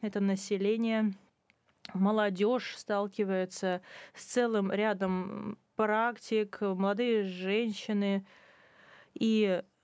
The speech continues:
молодёжь используются, э, в целях сексуальной эксплуатации, м, не остаётся никакого достоинства. Правительство Мавритании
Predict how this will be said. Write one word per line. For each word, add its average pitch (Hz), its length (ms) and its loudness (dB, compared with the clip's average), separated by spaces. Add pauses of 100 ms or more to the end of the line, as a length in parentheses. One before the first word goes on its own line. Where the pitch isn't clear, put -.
(120)
молодёжь 214 1300 2
используются, 190 1400 0 (100)
э, 190 340 0 (300)
в - 60 -14
целях 220 240 4
сексуальной 202 540 2
эксплуатации, 190 960 0 (200)
м, 190 440 0
не 202 100 4
остаётся 214 380 0
никакого 202 340 0
достоинства. 190 840 0 (1040)
Правительство 214 760 0
Мавритании 196 1300 0